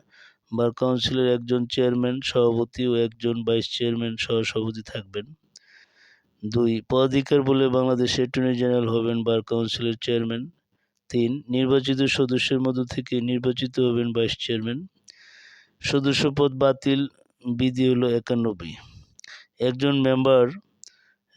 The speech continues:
সদস্য পদ বাতিল হতে পারে যদি তিনি সেক্রেটারির নিকট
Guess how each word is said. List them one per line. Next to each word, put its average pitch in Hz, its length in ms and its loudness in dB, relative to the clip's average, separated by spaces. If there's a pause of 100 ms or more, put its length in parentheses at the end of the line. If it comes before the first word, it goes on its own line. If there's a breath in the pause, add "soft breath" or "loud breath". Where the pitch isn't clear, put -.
(160)
সদস্য 127 480 0
পদ 127 180 0
বাতিল 123 340 0
হতে 123 320 0
পারে 120 340 0
যদি 120 340 -4
তিনি 120 420 -4 (560 soft breath)
সেক্রেটারির 127 760 -2
নিকট 123 340 -2